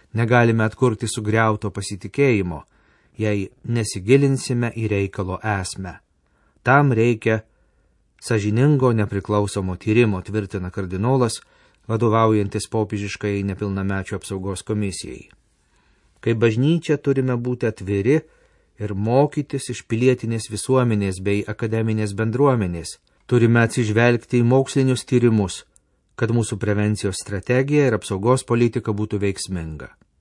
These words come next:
Mokydamiesi vieni iš kitų galime tapti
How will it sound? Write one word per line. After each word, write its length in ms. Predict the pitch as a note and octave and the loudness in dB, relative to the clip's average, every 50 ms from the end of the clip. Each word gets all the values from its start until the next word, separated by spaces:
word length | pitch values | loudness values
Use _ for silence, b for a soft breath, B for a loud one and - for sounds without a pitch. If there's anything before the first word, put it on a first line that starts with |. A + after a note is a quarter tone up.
| _ _ _ _ _ _ _ _ _ | _ _ _ _ _ _ _ _ _
Mokydamiesi 880 | G#2+ A2 B2 B2 A#2+ A2 - A#2+ G#2+ G2+ G2+ G2 G2+ G2 F#2+ - - G2+ | -2 2 2 4 2 2 0 -4 -2 0 0 0 0 -2 -2 -4 -6 -4
vieni 280 | G2+ G2 G2 G2+ F#2+ F2 | -2 -2 -2 -2 -4 -6
iš 100 | - - | -8 -10
kitų 320 | - G2 - - D#3 D#3 C#3+ C3+ | -12 -14 -4 0 0 0 2 2
galime 320 | C3+ B2+ B2 A#2+ A#2+ A2+ | 2 2 2 2 0 -2
tapti 400 | G#2+ - A#2+ A2 - - A#2 A2 | -2 -2 -4 -6 -4 -4 -4 -4